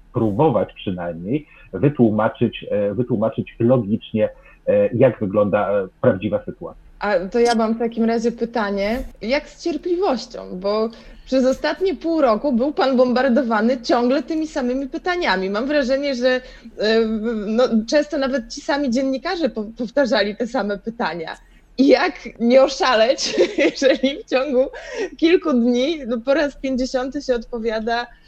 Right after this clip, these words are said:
Speaker 2: na temat, y, na, na pytanie dotyczące dezynfekcji, e, octem, czy, e, leżakowania produktów spożywczych w garażu, <laughs> kwarantanny na zakupy i tak dalej?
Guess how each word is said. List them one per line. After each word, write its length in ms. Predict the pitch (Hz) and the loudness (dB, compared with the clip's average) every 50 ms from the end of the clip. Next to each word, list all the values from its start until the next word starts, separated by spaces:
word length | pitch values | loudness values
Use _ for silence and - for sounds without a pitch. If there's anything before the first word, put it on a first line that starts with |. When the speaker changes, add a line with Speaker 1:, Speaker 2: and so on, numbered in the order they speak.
| - _ - | -16 _ -4
Speaker 2:
na 120 | 214 220 | -4 -2
temat, 540 | 214 - 226 220 226 214 214 208 214 - - | -2 -2 -2 0 0 -2 -4 -4 -8 -8 -6
y, 380 | 214 214 208 208 208 208 208 208 - - - - - | -4 -2 -2 -2 -4 -4 -6 -8 -10 -16 -18 -8 -2
na, 160 | 214 220 214 | 0 0 2
na 140 | - 226 220 | 2 2 0
pytanie 380 | 220 233 226 - 220 220 214 202 | 0 -2 -4 -4 -2 -2 -2 -4
dotyczące 560 | 196 202 - - 190 - 214 202 202 208 202 | -6 -8 -10 -12 -12 -8 -8 -8 -6 -8 -8
dezynfekcji, 1120 | 185 202 196 190 185 208 190 - 202 190 190 190 - - - 196 196 190 190 190 196 190 - - | -6 -6 -6 -6 -6 -8 -6 -4 -4 -6 -6 -6 -12 -16 -12 -10 -8 -8 -6 -6 -6 -6 -4 -2
e, 260 | 196 190 190 190 180 | 0 0 0 0 0
octem, 680 | - 208 226 233 226 - - - 247 240 240 233 233 226 | 0 0 -2 -2 -4 -6 -6 -4 -4 -2 -2 -2 -4 -4
czy, 480 | 233 220 214 208 208 208 208 208 196 - - - - - - - - | -4 -4 -4 -4 -2 -2 -4 -4 -6 -8 -12 -20 -20 -20 -20 -10 -2
e, 180 | - 202 202 165 | 0 2 2 4
leżakowania 800 | 220 254 - 226 254 220 233 - 285 214 226 220 226 220 208 208 | 4 2 2 0 -2 -2 -4 -4 -4 -4 -2 -2 -2 -2 -4 -4
produktów 480 | - 233 214 214 226 - - 214 208 | -4 -4 -4 -4 -4 -6 -8 -12 -14
spożywczych 500 | - - - 233 220 240 233 - 240 190 | -10 -8 -6 -4 -4 -4 -6 -6 -8 -8
w 100 | 190 185 | -8 -6
garażu, 720 | 175 214 202 - 220 226 247 262 302 262 254 254 240 262 302 311 - 285 294 | -4 -2 0 0 2 2 2 2 2 4 6 8 8 8 6 4 2 -2 -2
<laughs> 320 | 247 - 262 240 233 - | 0 2 0 0 0 0
kwarantanny 680 | - 214 214 220 226 233 233 233 220 220 233 220 220 208 | 0 0 2 2 0 0 -2 -2 -2 0 0 0 0 0
na 140 | 208 214 | -2 -4
zakupy 440 | 214 208 202 185 - 226 220 - 220 | -4 -4 -6 -6 -8 -8 -8 -6 -8
i 60 | 214 | -8
tak 180 | - 208 208 196 | -8 -10 -10 -8
dalej? 300 | 185 175 175 180 185 196 | -6 -6 -6 -6 -8 -10